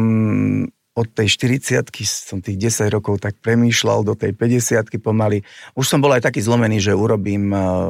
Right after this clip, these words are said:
nejakú veľkolepú oslavu, že úplne, že top. A potom som si povedal, lebo ja mám dosť starších rodičov, už pomaly ťahajú na osemdesiatku,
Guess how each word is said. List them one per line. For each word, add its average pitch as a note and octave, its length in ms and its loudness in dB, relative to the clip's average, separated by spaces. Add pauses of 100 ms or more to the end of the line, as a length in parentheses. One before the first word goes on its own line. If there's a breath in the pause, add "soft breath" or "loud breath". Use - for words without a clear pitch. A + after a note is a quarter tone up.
nejakú G2 380 -2
veľkolepú G2 720 0
oslavu, F2+ 480 -2
že F2+ 160 -2
úplne, F#2+ 420 -4
že E2 220 -6
top. F#2+ 320 -2 (400 loud breath)
A - 80 -14
potom C3+ 240 -2
som A2+ 160 -2
si - 100 -2
povedal, A2 540 2
lebo G2+ 120 0
ja G#2 120 2
mám G2+ 240 2
dosť A2 180 -2
starších - 400 -2
rodičov, G2+ 460 0
už F#2 100 -4
pomaly G2 300 0
ťahajú G2+ 320 0
na F#2+ 100 0
osemdesiatku, G2 800 -4